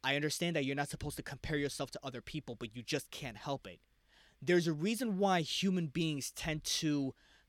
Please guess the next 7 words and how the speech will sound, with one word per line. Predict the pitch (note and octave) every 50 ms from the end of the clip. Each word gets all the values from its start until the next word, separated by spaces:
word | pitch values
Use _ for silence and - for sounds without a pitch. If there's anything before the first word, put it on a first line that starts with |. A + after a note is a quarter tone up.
| _
copy | - - - - E3+ E3+ E3+ - - F#3 F3+ F#3 F3+ - _ _ _ _ _ -
what | C3 C#3+ D#3 D#3+
it | D#3+ D#3+ -
is | C#3+ D#3+ C#3+
that | - C#3+ C3 -
they | C#3+ C#3
observe. | B2+ A#2 A2+ A#2 G#2+ B2+ C3 A#2+ G#2 D#2 C2+ - - -